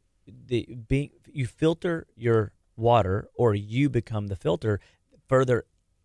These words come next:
co-, you know, needing a detox. And so we are getting det-, uh, we're be-, becoming more and more toxic from the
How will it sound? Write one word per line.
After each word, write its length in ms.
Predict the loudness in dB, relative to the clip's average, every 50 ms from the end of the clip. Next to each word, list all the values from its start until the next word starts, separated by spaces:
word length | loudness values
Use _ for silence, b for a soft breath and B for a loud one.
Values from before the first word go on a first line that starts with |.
| _ _ _
co-, 160 | -10 -8 -8 -6 -4
you 180 | -4 -2 -2
know, 220 | -2 -2 -4 -10 -10 -6
needing 400 | -2 0 0 2 0 0 -2 -2
a 60 | -2
detox. 560 | -2 -2 -2 -2 -4 -6 -8 -10 -18 -20 _ _ _ _ _ _ _ _ _ _ 2
And 260 | 4 4 4 0 -2
so 260 | 0 2 2 2 2
we 500 | 0 -2 -4 -2 -2 -2 -2 -6 -8 -8 _ -2
are 140 | 0 0
getting 480 | 0 -2 -2 0 0 0 -2 -4 -8 -14 -18 _ _ _ _ _ _ _ _ _ _ _ _ _ _ -20 -18 -10
det-, 340 | -4 -2 -2 -2 -2 -2 -2
uh, 260 | 0 0 0 -2 -4 -10 -14 _ _ _ -4
we're 160 | -2 0 0
be-, 300 | 0 0 -2 -4 -4 -4 -6
becoming 420 | -6 -4 -2 -2 -2 -4 -6 -6 -4
more 180 | -2 0 0 0
and 80 | 0
more 140 | -2 -4 -4
toxic 520 | -4 -4 -6 -6 -6 -6 -8 -8 -10 -10 _ _ _ _ _ _
from 220 | -2 0 0 -2 -6 _ _ _ _ _ -4
the 140 | -2 -2